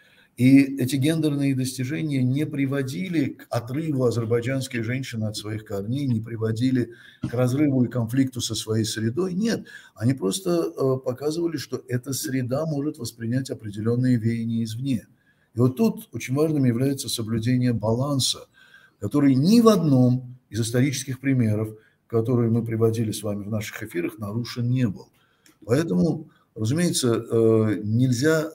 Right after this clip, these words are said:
утрачивать своего identity в угоду, э, европеизации ради европеизации. Вот я против этого. Но при этом почерпнуть у европейцев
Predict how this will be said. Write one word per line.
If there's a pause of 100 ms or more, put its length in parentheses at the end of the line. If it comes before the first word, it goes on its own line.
утрачивать
своего
identity
в
угоду, (340)
э,
европеизации
ради
европеизации.
Вот
я
против (100)
этого. (640)
Но
при
этом
почерпнуть
у
европейцев